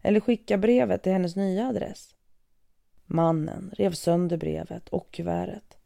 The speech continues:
Sen kastade han bitarna i en papperskorg i hörnet. "Glöm att du någonsin sett det." Jag blev helt paff. Visst hade brevet öppnats av misstag, men varför hade han förstört det?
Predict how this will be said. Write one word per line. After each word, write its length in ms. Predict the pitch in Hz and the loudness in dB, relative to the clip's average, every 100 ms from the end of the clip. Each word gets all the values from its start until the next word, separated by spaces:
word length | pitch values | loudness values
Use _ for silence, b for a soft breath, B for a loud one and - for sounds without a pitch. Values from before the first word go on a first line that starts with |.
| _ _ _ - | _ _ _ -2
Sen 260 | 151 143 | 2 2
kastade 460 | 160 160 - - 151 | 2 0 0 0 0
han 200 | 160 156 | 0 -2
bitarna 640 | 160 156 - 170 - - | -2 -4 -6 -6 -6 -8
i 60 | - | -2
en 120 | 175 | -2
papperskorg 760 | 160 151 - 151 - 165 156 147 | -2 -4 -4 -8 -4 -4 -2 -2
i 20 | |
hörnet. 600 | 156 156 156 175 _ - _ _ _ _ _ _ - | -2 -4 -6 -10 _ -20 _ _ _ _ _ _ 2
"Glöm 500 | 208 220 175 - - - | 4 4 2 -4 -10 -4
att 160 | 202 | 0
du 80 | 180 | 2
någonsin 720 | 180 185 170 180 185 165 151 | 4 4 4 2 0 0 -2
sett 300 | - 180 - | 0 -4 -2
det." 160 | - - _ _ _ _ _ _ _ _ _ | -8 -8 _ _ _ _ _ _ _ _ _
Jag 160 | - 254 | 0 2
blev 160 | 175 135 | 2 0
helt 460 | - 143 143 - | 0 0 0 -6
paff. 340 | - 175 - _ _ _ _ _ _ _ _ _ _ _ | -10 -10 -12 _ _ _ _ _ _ _ _ _ _ _
Visst 260 | 269 285 - | -2 -2 2
hade 220 | - 165 | 2 2
brevet 500 | 147 160 156 151 - | 2 2 2 2 -2
öppnats 440 | 165 - 147 147 147 | -4 -4 -8 -4 -2
av 100 | 151 | 0
misstag, 680 | 180 - - - - 208 156 | -2 -4 -12 -10 -2 0 2
men 300 | 175 170 160 b b b | 0 0 -2 b b b
varför 360 | 208 240 240 | 2 2 4
hade 180 | 233 226 | 0 2
han 140 | 226 220 | 0 -2
förstört 580 | - - 196 339 - | -6 0 0 0 -8
det? 160 | - | -16